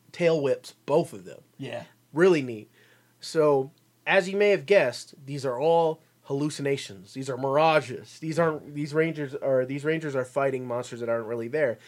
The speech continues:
Speaker 1: This trumpet top, uh, like, summoned these illusions, and 'cause of the spell,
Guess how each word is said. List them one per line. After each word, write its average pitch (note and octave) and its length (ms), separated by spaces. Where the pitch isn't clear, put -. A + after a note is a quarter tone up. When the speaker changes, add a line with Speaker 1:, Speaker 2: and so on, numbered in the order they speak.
Speaker 1:
This - 320
trumpet C#3+ 340
top, B2+ 320
uh, G#2 380
like, B2 220
summoned D3 480
these A#2+ 240
illusions, A#2+ 680
and B2 120
'cause E3 200
of D#3 60
the C3 80
spell, D3+ 560